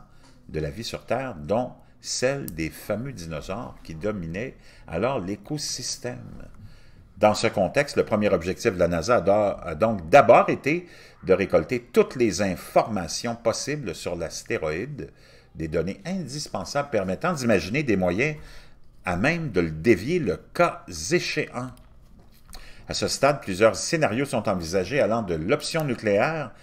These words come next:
à l'envoi d'un vaisseau spatial spécialement dédié qui, hop, euh, qui, voyageant à ses côtés, amènerait par effet gravitationnel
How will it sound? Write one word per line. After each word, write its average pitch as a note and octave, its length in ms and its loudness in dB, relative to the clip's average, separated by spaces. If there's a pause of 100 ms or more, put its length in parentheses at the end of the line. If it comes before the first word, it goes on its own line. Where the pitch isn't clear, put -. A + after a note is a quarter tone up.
(220)
à D#2+ 80 -4
l'envoi G2 320 0
d'un F2 240 0
vaisseau A#2 460 -2
spatial B2 560 -4
spécialement D#3 580 -2
dédié F#2+ 560 -8 (640)
qui, - 340 -6 (4000)
hop, - 160 -10 (280)
euh, D2+ 680 -14 (1000)
qui, - 360 -4
voyageant G2+ 600 6
à F#2+ 100 -6
ses E2+ 200 -4
côtés, C3 500 -8 (600)
amènerait F#2 440 -4
par D#2+ 120 -6
effet D#2 300 -6
gravitationnel D3 1120 -4